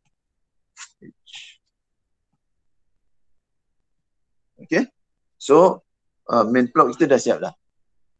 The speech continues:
Okey, ini main plot. Kemudian split plot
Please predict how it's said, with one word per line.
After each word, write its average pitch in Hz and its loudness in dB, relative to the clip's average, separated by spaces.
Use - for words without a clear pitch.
Okey, 113 -8
ini 123 -4
main 110 -10
plot. - -6
Kemudian 123 0
split - -4
plot 131 2